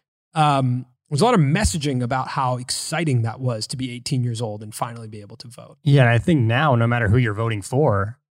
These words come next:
Speaker 2: whichever side, there is sort of, like, fear around the process.
Speaker 1: Yeah.
Speaker 2: And what I would love to instill is that I, I hope that generations that are now voting for the first time still feel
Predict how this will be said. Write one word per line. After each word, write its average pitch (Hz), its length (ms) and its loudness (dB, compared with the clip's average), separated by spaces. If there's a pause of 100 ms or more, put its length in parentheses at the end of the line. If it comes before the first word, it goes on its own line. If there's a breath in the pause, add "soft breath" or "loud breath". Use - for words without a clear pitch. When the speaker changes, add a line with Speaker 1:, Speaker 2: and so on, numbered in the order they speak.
(240)
Speaker 2:
whichever 117 320 2
side, 123 480 0
there 107 140 -2
is 139 460 0 (300)
sort 120 260 2
of, 104 100 2
like, 107 160 -2
fear 139 320 2
around 107 220 2
the 101 80 -4
process. - 680 -4
Speaker 1:
Yeah. - 80 -6
Speaker 2:
And 120 140 4
what 107 100 2
I 107 220 0 (120)
would 120 180 6
love 123 220 4
to 117 120 -2
instill 120 480 0
is 95 140 -2
that 104 360 -4 (960)
I, 143 160 0
I 143 120 2
hope 147 360 2
that 139 140 -2
generations 120 500 0
that 110 100 -2
are 113 60 -2
now 107 180 -2
voting 107 240 -2
for - 120 -6
the 104 80 -2
first 104 260 -4
time 101 440 -2 (420)
still 113 480 4
feel 110 680 0